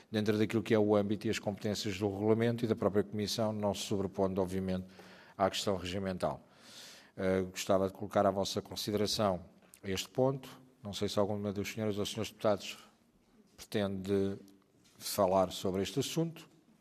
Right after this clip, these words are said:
Assim sendo, se estiverem de acordo, eu colocava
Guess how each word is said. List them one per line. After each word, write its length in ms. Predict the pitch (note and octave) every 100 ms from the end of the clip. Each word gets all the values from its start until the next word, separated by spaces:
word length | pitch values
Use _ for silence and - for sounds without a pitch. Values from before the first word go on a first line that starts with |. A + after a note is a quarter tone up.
| _ _ _ _ _ _ _ _ _ _ _ _ - - - - - - - - - _ _ _ - _ -
Assim 240 | A2 -
sendo, 340 | G#2+ B2 A#2+ A2+
se 80 | A#2
estiverem 520 | - - B2+ A2+ G2+
de 80 | A2
acordo, 340 | - B2 A#2
eu 80 | A2+
colocava 800 | A2+ G#2+ A2 G#2 F#2 G#2 G#2